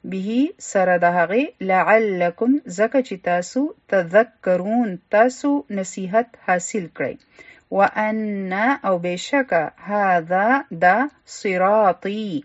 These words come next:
لاره ده زما، مستقیما،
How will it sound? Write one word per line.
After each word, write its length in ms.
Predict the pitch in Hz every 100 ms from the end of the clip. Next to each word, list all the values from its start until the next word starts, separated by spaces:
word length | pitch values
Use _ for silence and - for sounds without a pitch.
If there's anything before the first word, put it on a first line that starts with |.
| -
لاره 440 | 175 202 240 254
ده 240 | 247 269 269
زما، 580 | 165 160 175 180 180 - - _ _ _ _ _ _ _ _ _
مستقیما، 1040 | 240 302 - - 233 220 269 285 277 190